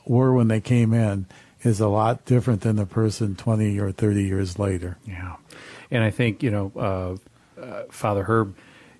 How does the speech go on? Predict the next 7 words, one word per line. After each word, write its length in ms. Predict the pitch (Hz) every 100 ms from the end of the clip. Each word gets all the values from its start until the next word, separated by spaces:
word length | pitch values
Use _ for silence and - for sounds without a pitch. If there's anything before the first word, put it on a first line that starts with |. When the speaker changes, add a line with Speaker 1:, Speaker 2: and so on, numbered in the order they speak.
| -
Speaker 2:
it's 500 | - 110 - - - - _ _ - - - -
the 80 | -
beauty 260 | 113 156 175
of 80 | 101
the 60 |
Catholic 420 | - - 120 -
faith 540 | - - 92 80 -